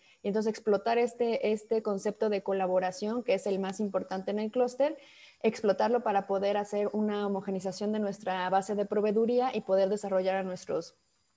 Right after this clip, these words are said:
proveedores en conjunto. Este proyecto fue muy ambicioso porque contempló desde un inicio hasta el final,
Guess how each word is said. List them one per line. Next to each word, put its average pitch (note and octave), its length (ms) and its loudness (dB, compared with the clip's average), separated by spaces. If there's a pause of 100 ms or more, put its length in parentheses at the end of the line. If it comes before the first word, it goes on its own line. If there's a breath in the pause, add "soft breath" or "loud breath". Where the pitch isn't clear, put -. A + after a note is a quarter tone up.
(100)
proveedores G3 540 4
en F#3 100 -4
conjunto. F3 640 -6 (460 soft breath)
Este B3+ 400 6
proyecto B3 580 6
fue A3+ 140 0
muy A3+ 180 2
ambicioso G#3+ 600 0
porque G3+ 260 0
contempló G3 560 0
desde G#3+ 240 2
un G#3+ 100 2
inicio A3+ 460 0
hasta A3+ 160 -4
el F#3+ 60 -4
final, G3+ 500 -4